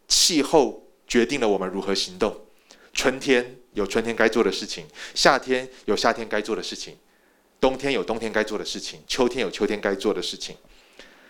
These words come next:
但是今天我们活在的时代已经不是农业时代了，我们活在工业革命之后的时代，是一个资本主义下市场经济的时代。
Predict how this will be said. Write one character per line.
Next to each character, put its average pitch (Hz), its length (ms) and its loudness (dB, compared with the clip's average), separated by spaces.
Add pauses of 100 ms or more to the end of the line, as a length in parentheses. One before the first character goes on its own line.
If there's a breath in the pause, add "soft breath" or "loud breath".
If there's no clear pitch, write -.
(240 loud breath)
但 180 120 4
是 185 80 -2
今 214 260 -2
天 214 180 4
我 165 100 2
们 107 160 0
活 113 180 4
在 143 140 4
的 123 100 0
时 - 140 -8
代 123 120 2
已 101 60 -2
经 151 140 -10
不 127 100 -6
是 147 160 -2
农 113 180 -2
业 131 100 2
时 - 160 -6
代 117 160 -4
了， 85 60 -14 (800 soft breath)
我 113 60 -2
们 127 120 0
活 139 120 6
在 165 140 6
工 175 180 4
业 165 80 4
革 117 200 2
命 139 140 -2
之 - 160 2
后 139 80 4
的 110 100 0
时 98 200 -4
代， 113 260 -2 (240 loud breath)
是 - 140 0
一 175 80 4
个 143 140 6
资 175 220 0
本 143 160 4
主 107 160 -6
义 139 100 -2
下 143 180 2
市 156 280 0
场 101 260 -2
经 151 180 -2
济 156 120 -2
的 95 100 2
时 - 180 -2
代。 - 240 0